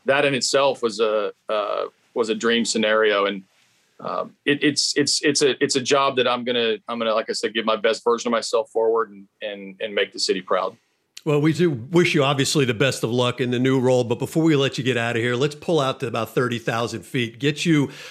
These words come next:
Speaker 2: to assess the state of the game. You're always so sharp and thoughtful,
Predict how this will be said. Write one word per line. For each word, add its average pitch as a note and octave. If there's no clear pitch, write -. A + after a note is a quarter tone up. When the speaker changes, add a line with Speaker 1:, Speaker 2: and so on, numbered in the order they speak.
Speaker 2:
to E3
assess G3+
the F#3
state D#3
of C3
the B2+
game. A#2+
You're C#3+
always D#3
so G3+
sharp D3+
and A#2+
thoughtful, B2